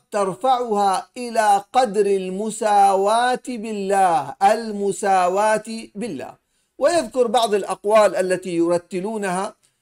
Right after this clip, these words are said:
منها: "يا قلب مريم الحلو كن خلاصي"، فهذه العبارة البسيطة تمنحك غفران ثلاثمائة يوم. إذن المسيحية الكاثوليكية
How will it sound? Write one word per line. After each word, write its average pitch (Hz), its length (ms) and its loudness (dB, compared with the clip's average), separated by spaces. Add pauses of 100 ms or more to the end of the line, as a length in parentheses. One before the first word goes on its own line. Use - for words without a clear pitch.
(120)
منها: 220 600 -4 (280)
"يا 208 240 4
قلب 208 380 0
مريم 202 520 2
الحلو 233 640 -8 (280)
كن 247 260 -2
خلاصي"، 180 760 -2
فهذه 190 400 0
العبارة 180 420 -2
البسيطة 208 560 -6
تمنحك 214 640 -4
غفران 196 640 -4
ثلاثمائة 170 920 -6 (160)
يوم. 131 220 -10 (440)
إذن 220 380 -4 (760)
المسيحية 190 920 -4 (320)
الكاثوليكية 175 1300 -2